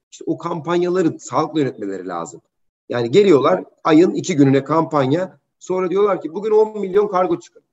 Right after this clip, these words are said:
Yani şimdi on milyon kargo çık-, çıkmak, yani çok mümkün olmuyor. İşte onu dengeli bir şekilde, e, e, sektörün ve sezonun içerisinde dağıtmak çok kıymetliydi.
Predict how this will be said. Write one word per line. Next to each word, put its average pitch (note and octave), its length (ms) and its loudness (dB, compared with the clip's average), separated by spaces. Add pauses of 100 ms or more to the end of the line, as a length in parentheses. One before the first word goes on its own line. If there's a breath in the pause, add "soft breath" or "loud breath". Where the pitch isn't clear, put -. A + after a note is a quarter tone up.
(200)
Yani B2 180 -16 (120)
şimdi C3 260 -8
on E3 220 2
milyon F3+ 360 2
kargo E3 300 2
çık-, - 320 -6
çıkmak, F3+ 420 -4 (420 soft breath)
yani C#3+ 180 0
çok D#3+ 240 -4
mümkün F3 320 -2
olmuyor. F3 440 0
İşte - 200 -14
onu G3 400 -4 (120)
dengeli D#3+ 380 -2
bir C#3 40 -8
şekilde, A2 560 -8 (460)
e, A#2 360 -6 (880)
e, A2 460 -10
sektörün D#3+ 600 -2
ve E3+ 60 -4
sezonun D#3 340 -2
içerisinde D3 380 -4
dağıtmak C#3+ 420 -4
çok - 180 -12
kıymetliydi. F2+ 600 -12